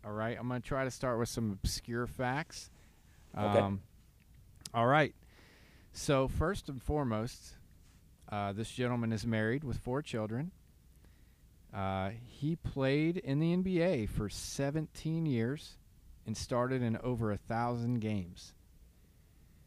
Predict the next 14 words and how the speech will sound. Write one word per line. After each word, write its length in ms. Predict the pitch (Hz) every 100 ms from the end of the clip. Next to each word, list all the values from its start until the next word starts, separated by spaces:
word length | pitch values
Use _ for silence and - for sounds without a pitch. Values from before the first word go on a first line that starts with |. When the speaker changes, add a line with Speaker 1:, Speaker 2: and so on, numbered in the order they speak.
| - - - - - - -
Speaker 1:
Um, 520 | 104 98 98 98 - - - - - -
he 140 | 120
played 480 | - - 123 120 113
for 380 | - 113 107 104
at 140 | 101
least 680 | 107 120 143 220 - - - - -
three 240 | 131 135
different 380 | 147 143 156 -
teams. 540 | - 120 127 170 - - - - - - - - - - - -
Uh, 240 | 101 101
he 160 | 101 123
was 160 | 117 123
also 560 | 131 - 131 131 131
Speaker 2:
Okay. 200 | 135 117